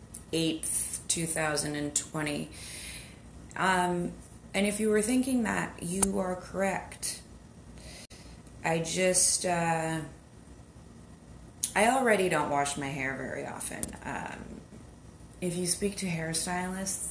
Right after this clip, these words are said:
they say it's a great idea. So I'm not just like, you know, I take showers. I just, you gotta keep your hair moistured. But then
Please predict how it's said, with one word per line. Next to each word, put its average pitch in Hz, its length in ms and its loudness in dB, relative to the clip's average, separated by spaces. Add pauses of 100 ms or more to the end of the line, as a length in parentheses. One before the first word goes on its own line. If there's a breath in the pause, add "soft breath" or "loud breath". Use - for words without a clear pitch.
they 180 160 0
say 180 280 0
it's 170 220 -2
a 170 80 -4
great 160 380 -6
idea. 143 540 -6 (640 loud breath)
So - 140 -6
I'm 156 60 0
not 160 220 -2
just - 300 0
like, 143 400 -4 (1080)
you - 100 -6
know, - 140 -8 (680)
I 226 100 4
take 320 420 2
showers. - 540 0
I 175 140 0
just, 190 560 0 (540)
you 196 100 -2
gotta 240 260 4
keep 247 300 -2
your 220 100 2
hair 190 340 0
moistured. 170 800 2 (2250 loud breath)
But 214 260 -2
then 247 580 4